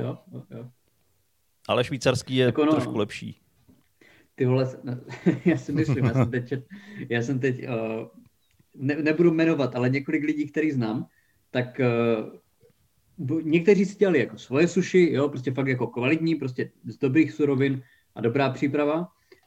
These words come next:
Speaker 2: A pak jsou jako lidi, který znám, který si fakt třeba koupí sushi z Lidlu. Já jsem taky teď dostal jako, nebo taky na Vánoce jsem dostal sushi set, taky jsem vyráběl, myslím si, že to bylo celkem fajn.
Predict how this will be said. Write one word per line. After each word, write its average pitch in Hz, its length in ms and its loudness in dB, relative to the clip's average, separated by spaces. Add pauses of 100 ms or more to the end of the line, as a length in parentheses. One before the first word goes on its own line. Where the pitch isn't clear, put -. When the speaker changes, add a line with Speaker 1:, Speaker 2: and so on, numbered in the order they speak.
Speaker 2:
A - 80 -6
pak 139 200 0
jsou 156 140 4
jako 147 180 2
lidi, 139 220 2
který 131 240 2
znám, 127 200 2
který 131 160 0
si 127 120 -6
fakt 127 160 -4
třeba 123 160 -2
koupí 120 240 -2
sushi 120 260 -8
z 110 60 -10
Lidlu. 107 260 -2
Já 104 60 -6
jsem 120 160 -4
taky 123 220 -8
teď 127 120 -4
dostal 120 240 -4
jako, 120 260 -4
nebo - 120 -12 (260)
taky 107 260 -10
na 107 140 -8
Vánoce 110 460 -4
jsem 113 160 -8
dostal 113 240 -6
sushi 127 280 -6
set, 131 280 -4 (420)
taky 127 200 -6
jsem 123 180 0
vyráběl, 123 560 2
myslím 113 280 -8
si, - 120 -12 (160)
že 113 100 -8
to - 80 -6
bylo 117 120 0
celkem 127 280 -4
fajn. 113 320 -6